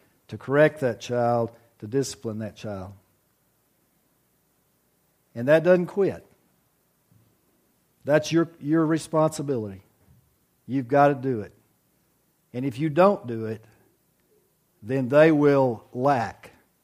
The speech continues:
in the things they need. Some of you have heard me tell this story, but I'm gonna tell it one more time. My son Nathan, who's now grown,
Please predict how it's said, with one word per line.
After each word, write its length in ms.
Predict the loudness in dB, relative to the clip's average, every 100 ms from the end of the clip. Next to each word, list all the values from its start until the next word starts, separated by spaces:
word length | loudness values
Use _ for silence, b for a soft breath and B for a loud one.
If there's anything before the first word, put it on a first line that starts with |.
| _ _ _ _ _ _ _ _ _
in 160 | -12 -10
the 100 | -8
things 380 | -8 -8 -8 -6
they 160 | -6
need. 340 | -6 -10 -12 -20 _ _ _ _ _ _ -20 -10
Some 220 | -2 4
of 140 | 4
you 60 | 4
have 80 | 4
heard 220 | 2 2
me 80 | -2
tell 240 | 2 2
this 160 | 2 -4
story, 300 | -4 -2 -2
but 120 | -4
I'm 80 | -6
gonna 140 | -8
tell 240 | -2 -2
it 60 | 0
one 140 | -6
more 140 | -6 -8
time. 320 | -8 -8 -6
My 120 | -8
son 340 | -6 -4 -4 0
Nathan, 460 | 0 -2 -6 -14 _ _ _ _ _ _ -8
who's 220 | -6 -2
now 200 | 0 0
grown, 440 | 2 0 0 -4